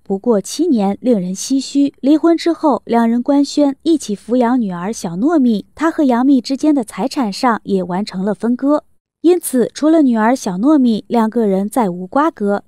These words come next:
也正是因为如此，但凡小糯米有什么风吹草动的消息，香港媒体就习惯性地把刘恺威和前妻杨幂牵扯在一起做文章。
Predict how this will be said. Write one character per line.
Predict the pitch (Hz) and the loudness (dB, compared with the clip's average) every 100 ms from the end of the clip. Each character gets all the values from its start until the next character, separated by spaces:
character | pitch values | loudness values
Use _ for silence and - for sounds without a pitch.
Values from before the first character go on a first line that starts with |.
| - | 0
也 | 285 | 0
正 | 269 302 | 4 2
是 | 277 262 240 | 2 2 0
因 | 240 285 | 2 2
为 | 311 | 2
如 | 208 196 | 0 -2
此， | 294 - 214 - _ | -4 -4 -4 -4 _
但 | 359 320 | 0 2
凡 | 262 269 | 2 2
小 | 277 214 | 0 -2
糯 | 208 269 240 | 0 0 2
米 | 214 208 - | 0 -2 -2
有 | 202 | -4
什 | 180 180 185 | -2 -4 -2
么 | 226 208 | -2 -2
风 | 294 311 | -2 -2
吹 | - 349 | 0 -2
草 | - 165 156 | -2 -8 -4
动 | 311 | -2
的 | 311 | -2
消 | 196 208 208 | -2 -2 -2
息， | - 214 - _ | -4 -6 -8 _
香 | - 349 359 | -2 -2 0
港 | 262 | -2
媒 | 214 233 | 0 -2
体 | - 233 208 - | -4 -6 -6 -2
就 | 285 247 | 0 0
习 | - 196 | -2 -4
惯 | 285 285 | 0 0
性 | - 254 226 | 0 -2 0
地 | 208 196 | -2 -2
把 | 190 175 | -2 -2
刘 | 180 277 | -2 -2
恺 | - 185 | -2 -8
威 | 180 254 269 - | 0 0 0 -2
和 | 208 220 | -2 -2
前 | - 185 | -4 -6
妻 | 196 294 | -4 -4
杨 | 226 165 220 | -2 -2 2
幂 | 302 - - | 2 2 -2
牵 | 339 370 | -2 -2
扯 | - | -4
在 | 220 214 | -2 0
一 | 262 269 | 0 -2
起 | - 190 | -4 -8
做 | 180 - | -2 -2
文 | 190 175 185 | -2 -6 -4
章。 | 277 285 | 0 0